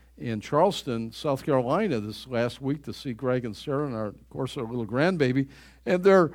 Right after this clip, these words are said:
weeks ahead of us. We just look at all the azaleas, they're blooming, and all the beauty of that.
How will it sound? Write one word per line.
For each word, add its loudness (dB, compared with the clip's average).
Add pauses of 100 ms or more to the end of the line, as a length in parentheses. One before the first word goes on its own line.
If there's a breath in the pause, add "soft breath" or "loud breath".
(160 loud breath)
weeks 8
ahead 12
of 0
us. -8
We -2
just 0
look 2
at 4
all 12
the 6
azaleas, 12
they're -2
blooming, 8
and 2
all 8
the 8
beauty 4
of 0
that. -10